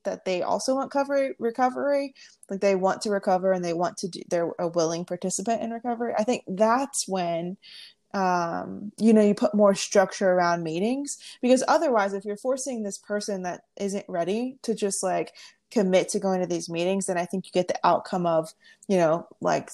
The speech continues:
that had happened with Charlie at one point where he's like, "Well, I'll just sit out in the parking lot in front of this meeting."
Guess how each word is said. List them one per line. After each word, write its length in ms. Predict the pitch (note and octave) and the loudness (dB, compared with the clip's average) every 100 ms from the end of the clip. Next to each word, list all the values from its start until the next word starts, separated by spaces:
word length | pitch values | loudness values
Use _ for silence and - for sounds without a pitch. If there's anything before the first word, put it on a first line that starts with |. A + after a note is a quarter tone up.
| - - | -6 0
that 140 | F3+ | 0
had 200 | F3+ F3 | -2 -6
happened 340 | E3+ E3 F3 E3+ | -4 -4 -4 -6
with 120 | F3 | 0
Charlie 320 | G3+ G#3+ F#3 | 6 6 6
at 80 | - | 2
one 100 | F3 | 0
point 200 | F#3 - | 0 2
where 80 | F#3 | 0
he's 160 | F3 | 0
like, 160 | F3+ - | -4 -2
"Well, 220 | F#3+ F#3+ - _ - | 0 0 -4 _ 4
I'll 180 | F#3 G#3 | 4 4
just 180 | G#3+ | 2
sit 120 | - A#3 | 2 2
out 140 | A#3 | 2
in 40 | B3 | 0
the 60 | |
parking 300 | B3 A#3+ A#3+ | -2 -2 -4
lot 160 | F3+ D3+ | -6 -6
in 80 | F3 | -8
front 160 | F#3 | -10
of 40 | D#3+ | -10
this 140 | - | -8
meeting." 360 | E3+ C3+ C#3 | -8 -6 -10